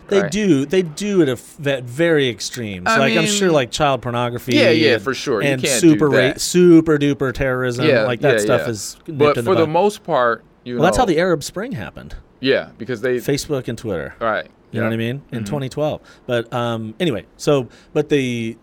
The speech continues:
Speaker 1: the, um, the big one. What's the big one right
Speaker 2: I
Speaker 1: now?
Speaker 2: would say Instagram, honestly.
Speaker 1: Instagram?
Speaker 2: I
Speaker 1: Is,
Speaker 2: would, I,
Speaker 1: is
Speaker 2: I, I
Speaker 1: Instagram
Speaker 2: would
Speaker 1: like,
Speaker 2: say
Speaker 1: like,
Speaker 2: Instagram.
Speaker 1: like, by a country mile, or is it like, it's a, it's a s-,
Speaker 2: See, no, like I said, it's
Speaker 1: it's
Speaker 2: tough
Speaker 1: bigger than
Speaker 2: because
Speaker 1: Facebook?
Speaker 2: it, no,
Speaker 1: As far as
Speaker 2: no, no,
Speaker 1: viewership?
Speaker 2: no, no, no, no, no, no. Facebook's number,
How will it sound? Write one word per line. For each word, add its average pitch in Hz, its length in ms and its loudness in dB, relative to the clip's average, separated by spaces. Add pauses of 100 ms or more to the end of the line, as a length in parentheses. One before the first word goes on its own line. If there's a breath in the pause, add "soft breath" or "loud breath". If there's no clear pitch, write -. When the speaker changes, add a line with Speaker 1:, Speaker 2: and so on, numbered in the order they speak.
(120)
Speaker 1:
the, 117 320 -6
um, 104 300 -8 (100)
the 127 100 -8
big 160 200 0
one. 107 280 -8
What's 127 220 -12
the 143 80 -16
big 139 140 -6
one 95 120 -8
right 101 80 -2
Speaker 2:
I 117 60 2
Speaker 1:
now? 233 60 0
Speaker 2:
would 311 100 -4
say 139 160 0
Instagram, 87 500 -8 (180)
honestly. 135 300 0
Speaker 1:
Instagram? 143 280 -6
Speaker 2:
I 117 120 0
Speaker 1:
Is, 143 60 0
Speaker 2:
would, 127 120 -6
I, 123 200 2
Speaker 1:
is 170 80 2
Speaker 2:
I, - 80 4
I 156 120 4
Speaker 1:
Instagram 202 260 0
Speaker 2:
would 185 80 0
Speaker 1:
like, 143 200 0
Speaker 2:
say 123 60 -8
Speaker 1:
like, 143 240 -2
Speaker 2:
Instagram. 135 300 -14
Speaker 1:
like, 131 140 -4
by 123 120 0
a 113 40 -6
country 123 300 -10
mile, 139 500 -6
or 127 160 -2
is 113 140 -4
it 110 160 -8
like, 98 280 -10 (800 soft breath)
it's - 480 -18
a, 110 40 -6 (100)
it's 107 140 -16
a 107 40 -12
s-, - 60 -8
Speaker 2:
See, - 520 -4
no, 214 180 -2
like 160 200 -4
I - 20 0
said, 214 240 -2
it's 151 120 -4
Speaker 1:
it's - 60 -20
Speaker 2:
tough 208 200 -2
Speaker 1:
bigger 151 160 2
than 151 60 -2
Speaker 2:
because 147 240 0
Speaker 1:
Facebook? 160 160 -6
Speaker 2:
it, - 160 -12 (560)
no, 175 120 2
Speaker 1:
As 87 100 4
far 147 120 2
as 123 100 -2
Speaker 2:
no, - 200 4
no, 110 100 0
Speaker 1:
viewership? - 200 -4
Speaker 2:
no, 123 160 -2
no, 92 120 -8
no, 80 100 -12
no, 67 140 -14
no, 55 80 -16
no. - 240 -20
Facebook's 135 480 -4
number, 98 260 -14